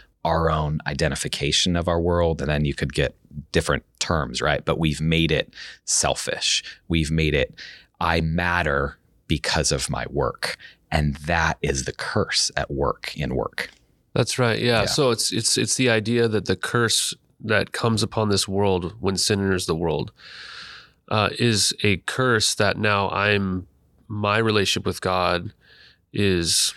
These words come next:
Speaker 2: broken, and that I'm consistently trying to find my identity outside of him and who he says that I am. And so
Speaker 1: Yes.
Speaker 2: you're saying,
Speaker 1: Yeah.
Speaker 2: uh, well, people find their worth, their value, their
Speaker 1: Yeah.
Speaker 2: identity in their work. It's, it's interesting that you say that, 'cause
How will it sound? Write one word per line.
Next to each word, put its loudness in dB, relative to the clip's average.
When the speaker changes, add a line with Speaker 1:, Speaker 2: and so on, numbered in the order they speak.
Speaker 2:
broken, 0
and 2
that 0
I'm 0
consistently 0
trying 0
to -2
find -2
my 0
identity -2
outside -2
of -4
him -2
and -2
who 2
he 0
says 0
that 0
I 0
am. 0
And -2
so 2
Speaker 1:
Yes. 2
Speaker 2:
you're 0
saying, 0
Speaker 1:
Yeah. 0
Speaker 2:
uh, -2
well, -4
people -2
find 0
their 0
worth, 0
their -2
value, 0
their 4
Speaker 1:
Yeah. 4
Speaker 2:
identity 0
in -2
their -2
work. -2
It's, -2
it's 0
interesting 2
that 2
you 0
say 2
that, 2
'cause 0